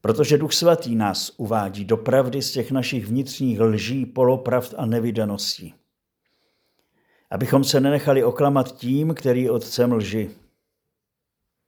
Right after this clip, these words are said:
A který se snaží dostat do těch našich myšlenkových pochodů,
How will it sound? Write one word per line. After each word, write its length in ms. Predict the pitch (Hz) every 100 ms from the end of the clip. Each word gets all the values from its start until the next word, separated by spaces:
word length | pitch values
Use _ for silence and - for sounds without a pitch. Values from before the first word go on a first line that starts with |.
| _ _ _ _ _ _ _ _ _ _ _ _ _ _
A 80 | 131
který 240 | - 131 135
se 160 | 151
snaží 380 | 139 165 175 139
dostat 340 | 117 - 123
do 120 | 110 113
těch 240 | 123 110
našich 460 | 127 123 135 - - _
myšlenkových 760 | 120 117 127 127 123 127 117 -
pochodů, 840 | - 143 151 135 120 110 107 107